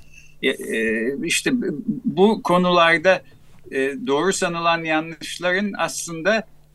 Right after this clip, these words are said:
e, nüfusun büyük çoğunluğu tarafından doğru sanıldığını tahmin ediyorum. E, bu da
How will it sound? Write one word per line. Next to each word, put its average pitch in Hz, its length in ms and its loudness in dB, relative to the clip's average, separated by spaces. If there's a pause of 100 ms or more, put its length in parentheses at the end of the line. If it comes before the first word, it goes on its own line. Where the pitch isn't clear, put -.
e, 139 320 -8
nüfusun 170 520 0
büyük 202 240 4
çoğunluğu 175 480 2
tarafından 170 640 2
doğru 196 320 6
sanıldığını 180 920 -6
tahmin 110 360 -4
ediyorum. 117 520 -12 (120)
E, 139 120 -10 (520)
bu 170 100 -4
da 156 80 2